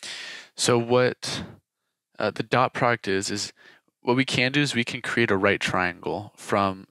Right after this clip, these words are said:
vector U to vector V. So this creates a right triangle here. So we just draw down. And what the dot product is, is so we can create another vector out of this.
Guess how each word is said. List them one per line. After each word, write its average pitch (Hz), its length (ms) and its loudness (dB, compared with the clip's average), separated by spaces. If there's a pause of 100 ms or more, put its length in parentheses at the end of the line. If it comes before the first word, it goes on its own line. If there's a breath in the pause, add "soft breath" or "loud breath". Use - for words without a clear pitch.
vector 104 380 -2
U 98 360 -4
to - 520 -4 (1160)
vector 101 680 -2 (240)
V. 101 380 -4
So - 180 -6
this 98 100 -2
creates - 240 -2
a 92 60 -4
right 95 260 2
triangle 104 420 -2
here. 127 280 0 (840 loud breath)
So - 160 -4
we 101 60 2
just 101 220 -2
draw 95 240 2
down. 95 360 -4 (1400 loud breath)
And 117 220 0
what 110 320 4 (540)
the 110 200 -2 (100)
dot 113 300 2
product 95 460 -2
is, - 460 -10 (400 soft breath)
is 104 400 0 (100)
so 104 280 2 (100)
we 107 80 -2
can 101 180 -4
create 101 400 2
another 98 640 0 (840)
vector - 340 -2
out - 140 -2
of 92 80 -2
this. 92 480 0